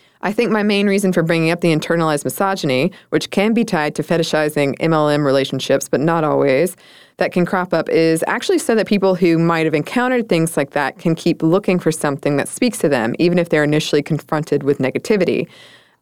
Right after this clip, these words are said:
I have made close, lasting friendships with people I have R P'd with, uh, role-played with, and the right groups can become vital support networks.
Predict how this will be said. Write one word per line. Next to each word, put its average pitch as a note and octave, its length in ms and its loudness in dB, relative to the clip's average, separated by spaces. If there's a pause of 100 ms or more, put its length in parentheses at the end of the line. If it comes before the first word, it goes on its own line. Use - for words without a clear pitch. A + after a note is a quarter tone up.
I F#3 140 -2
have G#3+ 200 -2
made F#3 320 2
close, G#3 400 0
lasting F3 400 0
friendships E3+ 400 -2
with E3 160 -2
people E3 380 2
I D3+ 180 0
have D3+ 220 0
R C#3+ 200 -2
P'd G#3 340 0
with, C#3+ 360 0 (460)
uh, C#3 100 2
role-played C#3+ 400 0
with, A#2 240 -2 (360)
and E3 300 0
the D#3+ 220 2
right F3+ 220 0
groups E3 320 0
can D#3+ 260 0
become D#3 340 -2
vital D3 300 0
support D#3 380 -4
networks. - 520 -4